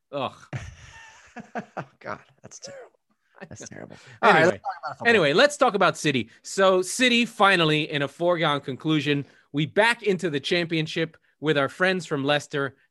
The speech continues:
Speaker 1: defeating Manchester U-, United for the,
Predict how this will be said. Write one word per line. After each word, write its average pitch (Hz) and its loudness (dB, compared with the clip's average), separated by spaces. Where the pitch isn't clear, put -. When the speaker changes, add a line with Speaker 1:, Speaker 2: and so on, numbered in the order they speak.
Speaker 1:
defeating 180 -2
Manchester 143 -4
U-, 123 -10
United 123 -4
for 135 -6
the, 127 -2